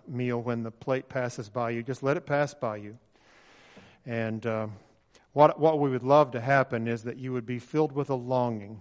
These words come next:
to say, "I, I want to be in fellowship with the Lord, in fellowship with His church, so that I can participate in the communion of saints. I can participate in the Lord's Supper." But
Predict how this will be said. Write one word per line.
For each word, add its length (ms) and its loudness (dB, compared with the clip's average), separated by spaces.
to 100 -18
say, 300 -8
"I, 240 -4
I 160 -2
want 320 -4
to 80 -6
be 160 -4
in 100 -2
fellowship 640 -2
with 140 -6
the 80 -4
Lord, 280 -4
in 100 -4
fellowship 600 -6
with 100 -10
His 220 -10
church, 480 -6
so 200 -6
that 100 -2
I 140 0
can 180 -4
participate 800 -4
in 160 0
the 80 -6
communion 640 0
of 140 -2
saints. 640 -10
I 80 -10
can 160 -12
participate 640 -8
in 80 -6
the 100 -6
Lord's 340 -8
Supper." 400 -8
But 220 -8